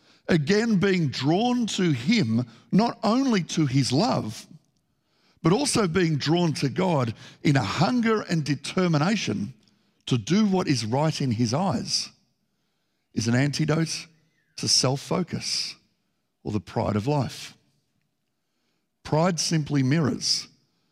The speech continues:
one of the original sins of the devil that we're told about in Ezekiel and Isaiah.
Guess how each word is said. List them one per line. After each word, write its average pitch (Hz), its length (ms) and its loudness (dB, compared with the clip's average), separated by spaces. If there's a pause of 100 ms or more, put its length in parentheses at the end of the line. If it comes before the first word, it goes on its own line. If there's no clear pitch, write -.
(240)
one 127 120 0
of 123 80 0
the 123 120 4
original 156 460 2
sins 120 460 0
of 104 120 -2
the 107 60 -4
devil 147 440 -2 (720)
that - 80 -6
we're 110 80 0
told 135 340 0
about 131 260 0
in 113 100 2
Ezekiel 135 600 0
and 104 80 2
Isaiah. 117 560 0